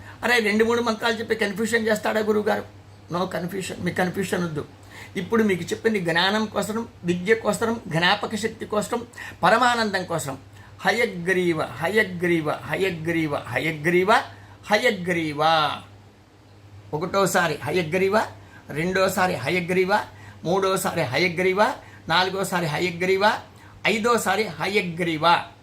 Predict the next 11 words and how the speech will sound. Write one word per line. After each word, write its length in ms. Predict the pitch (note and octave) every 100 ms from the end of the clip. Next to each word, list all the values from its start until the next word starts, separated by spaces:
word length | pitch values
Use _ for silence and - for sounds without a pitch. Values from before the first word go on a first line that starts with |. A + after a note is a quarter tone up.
| - - - - - - -
హయగ్రీవ, 960 | G#3 A#3+ A3 F#3+ F#3 G#3 G3+ F#3+ E3+
హయగ్రీవ, 960 | D3+ - F#3+ A3+ G3+ F3+ E3+ F3 D#3+ D#3
హయగ్రీవ 760 | C#3+ D3+ E3 G#2+ D3 D3 C3 C3+ B2+ - - - E3+
మంత్రం. 320 | F#3+ F#3+ - - - - - -
జ్ఞానానందమయం 1500 | D3+ F#3 F#3 G3+ G#3 G#3+ G#3+ F#3+ G3 G3 F#3+ F#3 F#3 F3 C#3
దేవం 440 | D#3+ F3+ G3 A#3 - - - - - - - - - - -
సర్వశాస్త్ర 1000 | - G3 G3 G3 A3 G#3 G3+ F#3 - G3
విశారదం 680 | D3 C#3+ E3 F#3 F#3+ F#3 G#3+ A3+ - - - -
ఆధారం 600 | D#3 F#3+ G#3 G#3+ A3 G#3+ G#3+
సర్వ 380 | G#3 F#3 F#3 G3+
విద్యానాం 760 | F#3 F3+ E3 F#3 F3+ F3 F#3